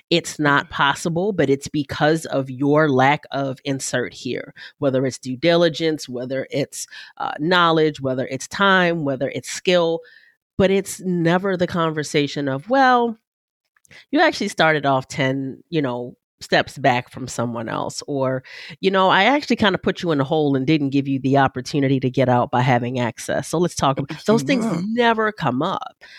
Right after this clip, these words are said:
Speaker 1: And so that's where perfectionism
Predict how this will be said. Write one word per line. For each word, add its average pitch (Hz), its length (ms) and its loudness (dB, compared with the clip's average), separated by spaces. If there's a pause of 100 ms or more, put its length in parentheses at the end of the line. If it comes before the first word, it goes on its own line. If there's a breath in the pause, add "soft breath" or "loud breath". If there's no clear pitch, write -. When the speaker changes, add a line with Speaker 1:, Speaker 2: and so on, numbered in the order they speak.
(340 loud breath)
Speaker 1:
And 165 260 2
so 175 240 2
that's 165 480 0
where 170 640 2 (1080)
perfectionism 151 1120 0